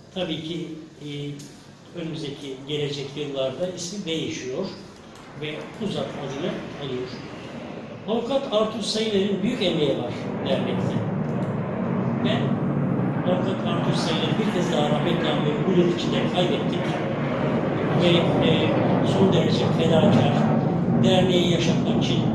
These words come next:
büyük çabalar harcadı. Ben de üç dönem uzat Yönetim Kurulu'nda kendisiyle çalıştım. Bunun isteği üzerine. Ve değerli çalışmalar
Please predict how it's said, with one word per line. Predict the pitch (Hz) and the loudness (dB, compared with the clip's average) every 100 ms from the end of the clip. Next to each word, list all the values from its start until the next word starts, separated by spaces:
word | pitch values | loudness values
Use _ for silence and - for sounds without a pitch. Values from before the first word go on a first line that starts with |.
| - | 2
büyük | 202 220 | 2 2
çabalar | - - 135 131 - | 2 0 0 0 -2
harcadı. | - 139 - 117 - - - - - - - - | -2 -2 -2 -2 -2 -4 -4 -4 -4 -4 -4 -2
Ben | 196 233 196 | 0 0 0
de | 190 | 0
üç | - - | -2 -2
dönem | 170 170 196 - - - - - | -2 -2 -2 -4 -6 -6 -6 -4
uzat | - 208 208 | 0 0 2
Yönetim | 180 170 175 175 | 2 2 2 0
Kurulu'nda | 156 147 - | -2 -4 -2
kendisiyle | 143 139 - - 123 | -2 0 -2 -2 -2
çalıştım. | 127 123 - - - - - - - | -4 -4 -4 -4 -6 -8 -8 -10 -10
Bunun | 151 143 - | -8 -6 -6
isteği | - - 151 143 | -6 -6 -4 -4
üzerine. | 123 127 123 123 - - - - - - - - 175 | -4 -4 -4 -6 -8 -10 -12 -12 -12 -12 -12 -10 -4
Ve | 180 180 175 | -2 -2 -2
değerli | 208 208 202 | 0 2 2
çalışmalar | - 160 147 - 147 | 0 -4 -6 -6 -6